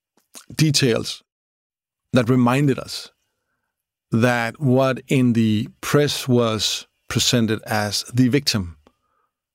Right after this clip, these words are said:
was a real living person with a real life. And often in the genre of crime, we seem to forget that.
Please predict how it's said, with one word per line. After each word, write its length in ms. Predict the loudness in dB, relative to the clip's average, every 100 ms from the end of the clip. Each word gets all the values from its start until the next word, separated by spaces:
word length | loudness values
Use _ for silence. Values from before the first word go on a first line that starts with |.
| _ _ 0
was 320 | 2 2 -2 -2
a 80 |
real 300 | 2 4 2
living 340 | 2 2 2 0
person 340 | 0 -2 -6 -18 _ _ _ _ _ _ _ _
with 200 | 0 2
a 60 | 2
real 300 | 2 2 2
life. 600 | 2 0 0 -4 -10 -8 -4
And 80 | 0
often 360 | 0 0 2 2
in 140 | 2
the 80 | 2
genre 400 | 2 2 2 0
of 160 | -2
crime, 320 | -2 0 2 2
we 100 | 2
seem 380 | 0 0 2 0
to 80 |
forget 320 | 0 0 0 -2
that. 200 | -10